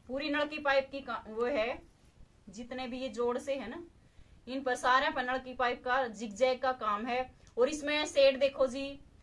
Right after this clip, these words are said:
सी ग्रीन है, रानी कलर है, ऑरेंज कलर है, तीन कलर का जबरदस्त सा पीस है कत्ती एंडी। और इसकी लंबाई चौड़ाई देख लो एक बार,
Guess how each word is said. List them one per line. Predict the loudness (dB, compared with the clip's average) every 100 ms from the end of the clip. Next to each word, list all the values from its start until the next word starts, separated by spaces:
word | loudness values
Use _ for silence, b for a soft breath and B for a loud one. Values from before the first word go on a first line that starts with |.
| -16
सी | -6 -4 0
ग्रीन | -2 -2 0
है, | 2 0 -2 -8 -4
रानी | 0 2 0
कलर | 0 0
है, | 2 0 -2
ऑरेंज | -8 -8 -10 -12
कलर | -12 -12
है, | -14 b b b -6
तीन | -2 -2
कलर | 2 2 4
का | 4 4
जबरदस्त | 4 4 4 4 2 4
सा | 4 4 2 -8
पीस | -8 -8 -2
है | -2 -2 -8 -12
कत्ती | -10 -6 -4
एंडी। | -6 -8 -14 -20 _ _ -20 -20 -14
और | -12
इसकी | -10 -8
लंबाई | -6 -2 -2
चौड़ाई | -2 -6 -6
देख | -6 -12
लो | -8
एक | -8 -8
बार, | -12